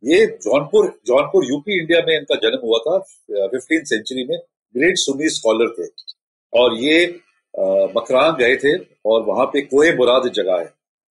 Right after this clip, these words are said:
वहां पे उन्होंने अपना वो पेनिट्रेशन जो भी कुछ किया। तो लोग यहाँ इस, इनके फॉलोअर्स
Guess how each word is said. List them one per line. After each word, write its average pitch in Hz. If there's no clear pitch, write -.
वहां 139
पे 180
उन्होंने 139
अपना 113
वो 107
पेनिट्रेशन 110
जो 104
भी 104
कुछ 110
किया। 110
तो -
लोग 165
यहाँ 180
इस, -
इनके 151
फॉलोअर्स 135